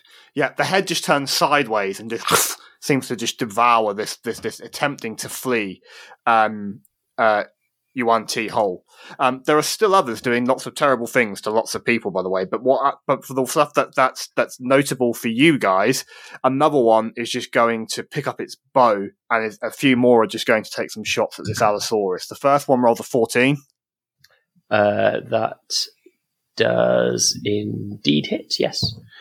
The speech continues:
Speaker 1: Uh, you take five points of piercing damage.
Speaker 2: Okay.
Speaker 1: The second one rolls a seventeen.
Speaker 2: Yeah, it hits.
Speaker 1: And you take seven points of piercing damage. Well, the Allosaurus
Speaker 2: Okay.
Speaker 1: does, to be clear.
Speaker 2: Yep. It's still looking pretty healthy.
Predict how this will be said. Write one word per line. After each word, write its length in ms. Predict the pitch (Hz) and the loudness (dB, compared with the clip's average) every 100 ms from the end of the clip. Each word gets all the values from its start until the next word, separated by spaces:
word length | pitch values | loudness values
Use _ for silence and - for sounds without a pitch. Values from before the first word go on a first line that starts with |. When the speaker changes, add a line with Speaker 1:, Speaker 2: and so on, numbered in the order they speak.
| - - - _ _ _ | -20 -20 -20 _ _ _
Speaker 1:
Uh, 140 | 139 135 | -2 0
you 160 | 127 135 | 0 -2
take 220 | 135 131 | -2 -4
five 360 | - 131 135 135 | 0 2 2 0
points 260 | 135 165 | -2 -2
of 60 | - | -4
piercing 340 | 139 123 123 | -2 -2 -2
damage. 420 | 117 127 131 - - _ _ _ | 0 2 0 -4 -10 _ _ _
Speaker 2:
Okay. 220 | - 180 - _ _ _ _ _ _ _ _ _ - | -8 -8 -8 _ _ _ _ _ _ _ _ _ -16
Speaker 1:
The 60 | |
second 380 | - 147 139 135 | -4 -2 -2 -2
one 140 | 127 120 | -2 0
rolls 840 | 120 120 117 117 113 107 - - - _ _ | 2 4 2 0 -4 -6 -8 -12 -14 _ _
a 460 | 120 110 104 101 101 | 0 2 0 -4 -10
seventeen. 720 | - 165 151 143 147 147 151 - _ - | -4 0 0 -2 0 2 0 -6 _ -6
Speaker 2:
Yeah, 140 | 143 | -4
it 40 | |
hits. 220 | 143 - - - _ _ - - - - | -4 -8 -12 -18 _ _ -20 -18 -6 -2
Speaker 1:
And 180 | 123 | -2
you 200 | 117 120 | 0 -4
take 320 | 113 131 117 - | -2 -2 -2 -4
seven 420 | - 143 127 107 | -2 0 0 -4
points 320 | 110 101 - | -4 -6 -8
of 80 | 117 | -6
piercing 300 | 110 98 104 | -4 -4 -4
damage. 280 | 107 120 120 | -2 -2 -6
Well, 60 | |
the 80 | 113 | 0
Allosaurus 520 | 110 107 - 107 98 - | 0 0 -2 -2 -2 -2
Speaker 2:
Okay. 60 | |
Speaker 1:
does, 260 | 101 101 - | -2 -2 -4
to 80 | 98 | -8
be 160 | 95 | -8
clear. 300 | 87 104 104 - _ _ | -4 -4 -4 -6 _ _
Speaker 2:
Yep. 160 | - - - _ _ _ _ _ _ _ _ _ - | -2 -2 -4 _ _ _ _ _ _ _ _ _ -6
It's 160 | - | -4
still 160 | - 131 | 0 0
looking 220 | 117 123 | 0 -2
pretty 180 | 127 113 | -2 0
healthy. 380 | 110 - 123 | 0 -4 -12